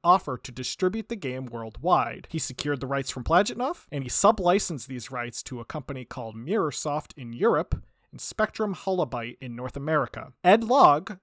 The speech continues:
a programmer who worked for Atari Games, saw a version of Tetris running on an Atari S T computer and suggested that Atari license it for their arcade system. So Atari went and did that,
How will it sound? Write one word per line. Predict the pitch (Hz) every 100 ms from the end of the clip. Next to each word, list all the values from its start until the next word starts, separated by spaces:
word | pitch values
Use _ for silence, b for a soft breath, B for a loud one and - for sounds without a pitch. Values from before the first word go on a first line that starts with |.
| -
a |
programmer | - - 208 214 143 147 165
who | 156
worked | 120 135 185
for | - 175 170
Atari | - - 147 185
Games, | 208 220 143 160 - -
saw | - - 233 247 175
a | 151
version | 131 139 127 127
of | 117
Tetris | - 135 - 127 - 139
running | 139 135 131
on | 143 127 127
an |
Atari | 135 131 143 123 123 -
S | 113 -
T | -
computer | 113 - 117 - 175 117 113 -
and | 151
suggested | - 156 226 277 - 160
that | 147
Atari | 135 - - 339 285 123 123 131
license | 123 127 214 - 143 123
it | 113 -
for | 135
their | 127 123
arcade | 120 - 269 277
system. | - 123 - 123 - -
So | - 143 131 175 _ -
Atari | - 143 131 135
went | 156 196
and | 202
did | 294 -
that, | 131 110 -